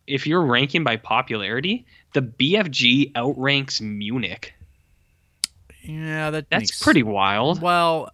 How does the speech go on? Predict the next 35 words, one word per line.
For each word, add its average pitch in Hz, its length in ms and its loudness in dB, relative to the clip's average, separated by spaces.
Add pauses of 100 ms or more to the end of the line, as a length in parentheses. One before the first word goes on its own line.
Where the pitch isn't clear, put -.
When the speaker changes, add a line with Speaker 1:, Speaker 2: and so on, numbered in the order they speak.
Speaker 2:
okay, - 300 -10 (160)
so 120 480 -2
that 147 120 -8
makes, 123 260 -6
that - 140 -10
makes 135 220 -4
a 107 40 -8
little 101 120 -4
bit 92 100 -6
of 90 80 -6
sense 90 320 -6
'cause - 120 -14
we 120 100 -4
live 135 160 -2
in 127 60 -4
that 107 240 -4
le-, 85 200 -14 (140)
we 110 80 -4
live 151 160 -2
in 160 80 -4
the 147 60 -8
letterbox 135 580 -4
age 82 240 -6
now. 85 340 -6
The 98 80 -14
B 107 160 -2
F 107 60 -2
G 104 140 -10
got 98 120 -4
released 95 360 -8
in 120 220 -6
that 101 220 -6
window 95 300 -6
of 80 80 -8
time. 107 360 -6